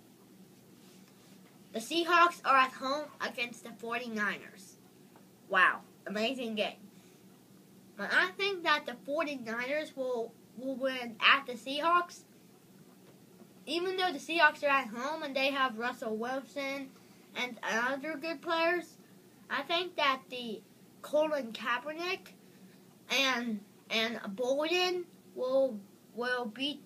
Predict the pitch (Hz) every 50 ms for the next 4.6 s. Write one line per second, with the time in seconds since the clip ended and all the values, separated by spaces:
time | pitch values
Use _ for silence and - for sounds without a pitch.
0 | - - - 233 233 226 226 220 - 226 240 262 - - 311 311 320 320 - -
1 | - - 226 240 233 233 233 226 - 226 - - - 220 220 196 175 170 170 -
2 | - - - - - - 247 247 262 262 - 214 202 - 269 269 262 - 320 311
3 | 269 320 330 311 - - 330 320 302 285 - - 254 262 240 233 233 240 240 233
4 | 214 196 - - 190 185 196 190 - - - -